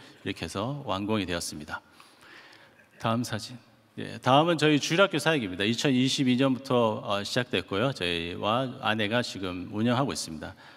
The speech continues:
아, 인원은 한 칠십 명 정도 아이들 예배를 드리지 못한 학생들 위해서 지금 예배를 드리고 있습니다. 다음 사진. 예, 아이들 모습이고요. 예배드린 모습입니다. 예, 다음 사진. 다음에 쭉 넘겨주세요. 예, 예배 모습입니다.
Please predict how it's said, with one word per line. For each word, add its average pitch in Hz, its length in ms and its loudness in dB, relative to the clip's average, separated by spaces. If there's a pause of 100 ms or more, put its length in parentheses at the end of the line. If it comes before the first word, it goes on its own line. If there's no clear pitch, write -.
(100)
아, 98 100 -4
인원은 123 320 2
한 117 160 4
칠십 151 320 -2
명 147 160 4
정도 110 340 0
아이들 98 540 -2
예배를 117 300 4
드리지 113 260 -2
못한 98 300 -4
학생들 95 440 -2
위해서 107 380 0 (320)
지금 92 220 -4
예배를 101 420 0
드리고 110 300 -2
있습니다. - 480 -10 (100)
다음 92 320 -6
사진. - 320 -16 (760)
예, 95 220 -10
아이들 113 480 2
모습이고요. 104 720 -2 (160)
예배드린 98 460 -2
모습입니다. 90 580 -12 (120)
예, - 260 -12
다음 90 400 -8
사진. - 280 -16 (380)
다음에 98 360 -6
쭉 - 140 -16 (100)
넘겨주세요. 101 580 -4 (920)
예, 95 260 -8
예배 101 220 -2
모습입니다. 92 720 -8